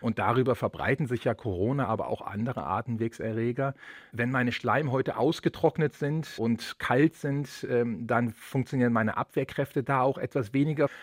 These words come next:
Aber generell ist es so, dass es natürlich in Innenräumen bei schlechter, äh, Luftaustausch es eher gegeben ist, dass ich mich da anstecke, als wenn ich jetzt, äh, im Freien bin, wo auch noch ein Lüftchen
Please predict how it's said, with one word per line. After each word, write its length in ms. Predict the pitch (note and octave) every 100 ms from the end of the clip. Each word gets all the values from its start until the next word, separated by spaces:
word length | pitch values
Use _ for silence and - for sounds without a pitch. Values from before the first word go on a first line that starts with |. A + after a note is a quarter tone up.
| -
Aber 200 | B2+ C3+
generell 480 | B2 D3+ G3 F3
ist 160 | D3 D3
es 140 | C#3
so, 160 | - C3+
dass 140 | A#2+
es 40 | G#2
natürlich 380 | B2 - C3 B3
in 100 | A#3+
Innenräumen 640 | D3 E3+ D#3+ C3 C#3 C3+
bei 140 | A2+
schlechter, 680 | G#2 - A2+ - C3+ C3 A#2+ -
äh, 140 | A2+
Luftaustausch 920 | A2 D3 - A#2+ B2 - A#2+ A#2 - - - -
es 200 | - A#2
eher 340 | - B2 C#3+ C3+
gegeben 420 | B2 A#2+ C3 B2+
ist, 180 | A2+ -
dass 120 | G#2
ich 80 | A2
mich 100 | A2+
da 100 | -
anstecke, 540 | A#2 - B2+ A#2 A#2+
als 220 | G#2 -
wenn 100 | A2+
ich 140 | A2+ -
jetzt, 280 | G#2 - -
äh, 140 | G#2+
im 120 | G#2+ A2
Freien 520 | - F#2 A2+ C3 B2
bin, 200 | B2 A#2
wo 140 | A2
auch 140 | G#2+ A#2+
noch 200 | G2+ -
ein 80 |
Lüftchen 220 | G2+ A#2+